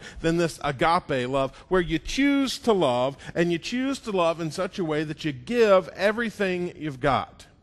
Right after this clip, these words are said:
So what is Mark telling us? Sort of a beginning answer to this question, what does it mean to love God? He's saying, first of all, sometimes you decide to do it.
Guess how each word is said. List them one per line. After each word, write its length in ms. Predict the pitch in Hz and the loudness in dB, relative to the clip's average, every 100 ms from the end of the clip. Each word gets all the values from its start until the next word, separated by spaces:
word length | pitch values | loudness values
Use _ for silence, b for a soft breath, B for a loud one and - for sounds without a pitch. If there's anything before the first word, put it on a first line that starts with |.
| - - - b b | -20 -20 -20 b b
So 160 | - | -6
what 160 | 156 240 | -2 -2
is 100 | 240 | -4
Mark 240 | 214 196 - | -4 -4 -6
telling 460 | - 165 151 113 | -4 -4 -2 -6
us? 340 | 92 - - - - b b b | -8 -12 -20 -20 -20 b b b
Sort 200 | 185 170 | -4 -2
of 100 | 151 | -2
a 60 | |
beginning 560 | 120 139 127 180 170 151 | -4 -4 0 2 0 -4
answer 420 | 156 165 160 147 | -2 -2 -4 -8
to 80 | 120 | -8
this 220 | 110 104 | -12 -14
question, 500 | - 160 - 165 139 B B | -6 -6 -4 -6 -6 B B
what 120 | 175 | 2
does 140 | 180 151 | 2 2
it 80 | 147 | -4
mean 180 | 147 131 | -4 -4
to 60 | |
love 240 | 120 110 - | -4 -4 0
God? 360 | 165 185 185 - B | 4 6 6 4 B
He's 160 | 180 160 | -6 0
saying, 300 | 208 190 160 | 2 2 0
first 300 | 226 247 202 | 0 0 0
of 120 | 185 | 4
all, 320 | 175 175 170 - - - - - - b b | 6 6 2 -6 -20 -20 -20 -20 -20 b b
sometimes 500 | - 208 190 156 123 | -6 -4 -2 -2 -4
you 60 | |
decide 760 | 123 110 - - 123 113 107 92 | -10 -10 -10 -4 -2 -2 -4 -8
to 100 | - | -14
do 280 | 85 95 87 | -14 -14 -14
it. 300 | 85 - | -16 -20